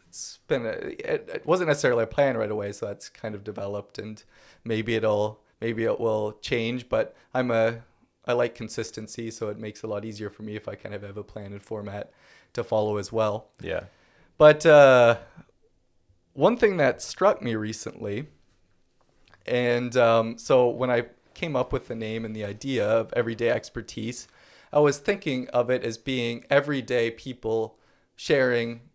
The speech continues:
Speaker 1: their expertise.
Speaker 2: Mm-hmm.
Speaker 1: And what's neat about that is that it's, we often, or I often don't think of that necessarily as expertise.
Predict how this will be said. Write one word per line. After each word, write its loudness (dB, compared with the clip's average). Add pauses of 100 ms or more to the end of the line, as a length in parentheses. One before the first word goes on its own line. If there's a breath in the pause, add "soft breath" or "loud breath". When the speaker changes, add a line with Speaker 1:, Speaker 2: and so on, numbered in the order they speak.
(160)
Speaker 1:
their 2
expertise. -6 (500)
Speaker 2:
Mm-hmm. -6
Speaker 1:
And 2
what's -2
neat -2
about 0
that 0
is -8
that -2
it's, -8 (320)
we 0
often, 4 (920)
or 4
I 8
often -2
don't -2
think -2
of -2
that 0
necessarily -4
as -10
expertise. -12